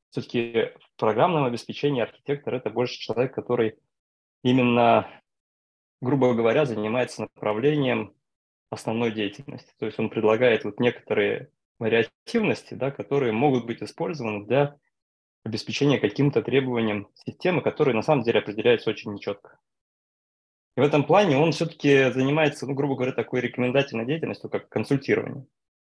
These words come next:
Он не строит проект целиком, который хорошо измерим, который там можно, не знаю, физическими какими-то характеристиками измерить, там,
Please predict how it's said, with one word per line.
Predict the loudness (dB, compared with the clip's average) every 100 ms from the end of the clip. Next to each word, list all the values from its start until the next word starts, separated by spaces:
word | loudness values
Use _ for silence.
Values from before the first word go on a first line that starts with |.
| _
Он | 4 6
не | 6 4
строит | 4 6 6 6
проект | 2 4 2 0
целиком, | -4 -4 -2 -2 -4 -8 _ _ _ _ _ _ _ _ _ _ _
который | -10 -4 0 0 0
хорошо | 0 2 2 0 -4
измерим, | -2 -6 -6 -8
который | -8 -6 -2 -2
там | -2 -4 -8 _ _ _ _ _ -6
можно, | -2 0 0 0 2 0 -2
не | -4 -6
знаю, | -6 -6 -8 _ -14 -12 -14 -18 _ _ _ -4
физическими | 0 2 2 0 0
какими-то | 2 0 0 -4 -2 -4
характеристиками | 0 -2 0 -2 -2 -8 -6 -6
измерить, | -2 -2 -2 -6
там, | -10 -10